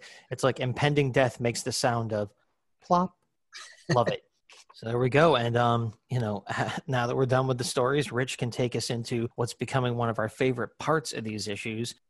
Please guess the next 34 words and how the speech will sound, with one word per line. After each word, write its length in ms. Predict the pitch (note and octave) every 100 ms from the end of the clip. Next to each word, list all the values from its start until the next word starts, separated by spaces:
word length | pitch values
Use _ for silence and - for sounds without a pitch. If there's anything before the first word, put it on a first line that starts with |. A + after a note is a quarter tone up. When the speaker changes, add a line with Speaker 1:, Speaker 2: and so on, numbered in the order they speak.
| -
Speaker 1:
the 100 | -
A 120 | C3+
P 300 | C3 B2+ C3
O 420 | B2+ B2 A#2+ A#2 G#2+
Weird 240 | A2 B2
War 180 | B2 A#2+
Tales 320 | - A#2 A2
letters 300 | G#2+ A2+ G#2
page. 520 | - A2+ F#2+ E2 - - -
Speaker 2:
Yep. 100 | D#3+ - - - _ -
The, 420 | C3 B2+ B2+ B2
um, 380 | A#2+ A#2+ A2+ G#2+ -
the 60 | G#2
last 560 | C3+ D#3+ D3 - -
story, 340 | - C3+ A#2+ A2+
the 140 | A2+
last 340 | B2 D3+ C#3 B2
letter 400 | B2 A2+ F#2+ - _
is 320 | G#2 G2+ - -
from, 320 | A2 G#2+ G#2 G2+
uh, 220 | G2+ G2 _
he's 140 | - G#2+
like, 120 | F2+
he's 160 | A#2 A#2+
one 100 | C3+
of 40 |
these 180 | B2 -
guys, 360 | C3 G#2 F#2+ F2+
like, 120 | G2
"I've 140 | C3
never 200 | F#3 F#3+
written 220 | E3 E3+ D3+
in 140 | C#3+
before." 520 | A#2+ - A#2+ A#2 A#2